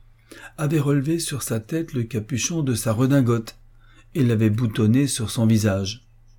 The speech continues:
et de plus, qu'il s'était muni d'un instrument de fer tranchant pour briser les cadenas. Le procureur se chargea d'ailleurs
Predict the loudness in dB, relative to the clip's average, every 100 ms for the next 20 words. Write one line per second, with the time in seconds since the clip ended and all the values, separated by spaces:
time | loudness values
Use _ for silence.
0 | -12 -6 -4 -4 -6 -6 -6 -10 -12 -20
1 | -20 -20 -20 -6 -4 -4 -2 2 4 4
2 | 4 2 2 2 2 -2 0 2 0 -2
3 | -6 -8 -8 -2 -2 -2 -2 -4 -4 -4
4 | -2 0 2 2 2 0 0 -2 2 0
5 | 0 -12 -20 -20 -20 -20 -20 -20 -20 -16
6 | -8 -8 -4 -6 -4 -4 -4 -4 -8 -8
7 | -4 -4 -2 -2 0 0 2 0